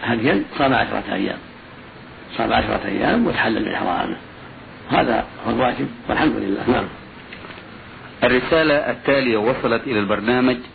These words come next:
Speaker 2: من المستمع محمد بن علي بن عبد الوهاب من عمان.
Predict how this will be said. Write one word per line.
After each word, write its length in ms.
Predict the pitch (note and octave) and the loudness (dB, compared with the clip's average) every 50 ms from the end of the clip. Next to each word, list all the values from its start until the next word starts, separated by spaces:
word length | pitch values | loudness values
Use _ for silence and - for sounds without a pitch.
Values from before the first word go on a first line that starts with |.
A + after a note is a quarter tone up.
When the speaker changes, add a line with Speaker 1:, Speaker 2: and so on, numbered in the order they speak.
| - - | -2 2
Speaker 2:
من 160 | A#2 A#2+ A#2 | 4 6 6
المستمع 680 | A2 G2+ G2 G2 G2 - - C3+ C3 B2+ B2+ C3 B2+ B2 - - - - - - | 6 6 4 2 2 2 2 4 6 6 6 4 2 0 -4 -10 -18 -20 -6 0
محمد 600 | A2+ A2+ A2+ - - D3 C#3+ C3 B2 A2+ G2 G2+ | 2 2 4 4 4 6 6 6 6 6 4 4
بن 120 | G#2 G#2+ G#2 | 2 4 4
علي 420 | G2+ G#2 B2 C3 C3 B2+ B2+ C3 - - A2+ | 4 4 4 4 4 2 2 2 0 0 0
بن 140 | A#2 G#2+ | 2 4
عبد 240 | G#2+ G#2+ A#2 A#2 A2 | 4 2 2 2 2
الوهاب 560 | G#2+ G2 G2 G2+ F#2+ - B2 B2 B2 A#2+ A2+ | 2 2 2 2 2 4 4 2 2 2 0
من 120 | A2 A2 A2+ | 0 2 4
عمان. 460 | G#2 A#2 A#2 A#2 G#2+ F#2 E2+ D#2 | 4 6 6 6 4 4 0 -4